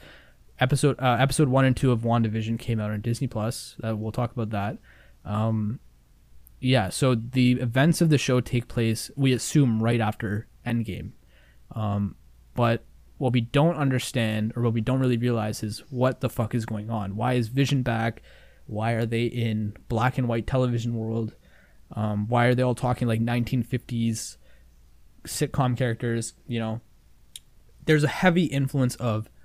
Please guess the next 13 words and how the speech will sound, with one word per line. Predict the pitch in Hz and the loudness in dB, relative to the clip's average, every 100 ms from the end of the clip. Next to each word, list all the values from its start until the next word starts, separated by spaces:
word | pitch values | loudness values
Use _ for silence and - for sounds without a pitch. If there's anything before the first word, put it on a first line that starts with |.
| - - | -20 -14
sitcom | - - 147 - 127 117 | -2 2 2 2 0 0
television | - 117 113 104 107 | 0 0 -2 -4 -4
in | 107 | -4
particular, | 113 107 110 104 110 | -4 -6 -6 -6 -4
like, | 117 - - - | -4 -6 -10 -2
not | 143 156 156 | 4 4 4
just | 139 135 | 0 0
the | 131 - | -2 -4
era | - 135 131 | -4 -2 0
of | 117 | 0
nineteen | 117 117 113 117 | 0 0 0 -2
fifties, | - 110 110 104 | -2 -6 -4 -6
but | - 110 | -6 -8